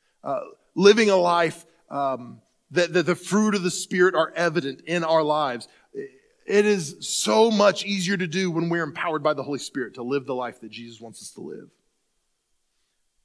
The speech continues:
But the gifts of the Spirit cannot abide long in an environment absent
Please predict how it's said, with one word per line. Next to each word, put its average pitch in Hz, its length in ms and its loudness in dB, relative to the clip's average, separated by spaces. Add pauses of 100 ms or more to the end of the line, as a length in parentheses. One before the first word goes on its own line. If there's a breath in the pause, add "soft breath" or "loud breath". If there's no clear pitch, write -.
(480)
But 156 120 -6
the 156 80 -2
gifts 143 400 0
of 170 60 -10
the 156 80 -6
Spirit 110 520 -10 (580)
cannot 190 460 2
abide 156 300 2
long 123 520 -4 (380)
in 151 100 -6
an 156 80 -4
environment 151 540 0 (240)
absent 143 420 -4